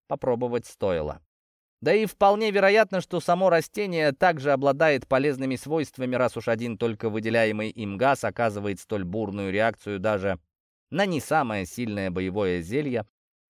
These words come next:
превращая обычную огненную вспышку в по-настоящему разрушительное оружие. Впрочем, и здесь пока было далеко не всё однозначно, требовалось провести множество тестов и экспериментов.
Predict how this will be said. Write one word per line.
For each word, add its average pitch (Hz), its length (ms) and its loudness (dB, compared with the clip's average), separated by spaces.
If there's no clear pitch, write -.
превращая 156 600 2
обычную 139 480 -2
огненную 120 480 0
вспышку 120 500 -4
в - 60 -18
по-настоящему 117 720 -2
разрушительное 104 800 -2
оружие. 82 400 -6
Впрочем, 220 420 0
и 214 60 2
здесь 233 300 4
пока 233 360 6
было 208 280 6
далеко 190 400 2
не 180 140 -2
всё 180 180 2
однозначно, 147 640 0
требовалось 147 580 0
провести 139 440 -2
множество 139 500 0
тестов 147 460 0
и 143 120 2
экспериментов. 135 600 -4